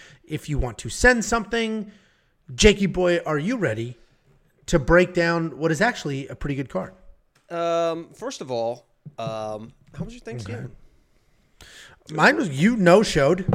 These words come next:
Speaker 1: which was disappointing, but
Speaker 2: I
Speaker 1: always
Speaker 2: didn't,
Speaker 1: expected.
Speaker 2: I, there was not, it was not a no-show. I said, "I'm not coming." I li-, I was, it was not
Speaker 1: No,
Speaker 2: like I was
Speaker 1: that's a,
Speaker 2: supposed to
Speaker 1: that's
Speaker 2: be
Speaker 1: a,
Speaker 2: there,
Speaker 1: no,
Speaker 2: and then
Speaker 1: no.
Speaker 2: I just no-showed. No
Speaker 1: That
Speaker 2: show was like
Speaker 1: isn't
Speaker 2: you were expecting me.
Speaker 1: I was expecting you.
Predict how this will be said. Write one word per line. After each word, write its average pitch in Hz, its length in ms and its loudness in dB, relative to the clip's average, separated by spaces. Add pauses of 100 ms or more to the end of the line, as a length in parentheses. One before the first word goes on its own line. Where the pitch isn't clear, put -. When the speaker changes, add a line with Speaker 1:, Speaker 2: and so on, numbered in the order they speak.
(140)
Speaker 1:
which 135 220 -4
was - 240 2 (240)
disappointing, 139 640 -2
but 123 140 -2
Speaker 2:
I 123 120 2
Speaker 1:
always 170 180 4
Speaker 2:
didn't, - 140 -4
Speaker 1:
expected. 143 340 0
Speaker 2:
I, 180 40 0
there 156 100 4
was 151 200 0
not, 147 200 -2
it 147 80 -2
was 139 160 -4
not 170 180 0
a 131 60 -4
no-show. 120 720 -2
I 139 100 0
said, 170 320 2
"I'm 120 160 -2
not 123 240 -4
coming." 113 380 -10 (320)
I 127 80 -2
li-, 127 240 -2
I 127 100 -2
was, 135 160 -4
it 147 140 0
was 135 120 -4
not 170 80 4
Speaker 1:
No, 156 60 4
Speaker 2:
like 147 80 6
I 170 100 8
was 175 100 4
Speaker 1:
that's - 20 2
a, 185 60 6
Speaker 2:
supposed 165 200 2
to 175 60 6
Speaker 1:
that's 190 160 8
Speaker 2:
be 190 80 6
Speaker 1:
a, - 20 2
Speaker 2:
there, 113 380 -2
Speaker 1:
no, 127 260 -6
Speaker 2:
and 151 40 4
then 175 40 4
Speaker 1:
no. 175 120 6
Speaker 2:
I - 20 2
just 170 160 -4
no-showed. 131 720 -2 (240)
No 180 160 8
Speaker 1:
That 170 140 8
Speaker 2:
show 202 100 8
was 190 160 8
like 165 80 8
Speaker 1:
isn't 156 100 2
Speaker 2:
you 180 80 6
were 170 160 6
expecting 139 540 -2
me. 92 160 -18 (760)
Speaker 1:
I 127 120 -4
was 151 240 4
expecting 95 480 -14
you. - 100 -20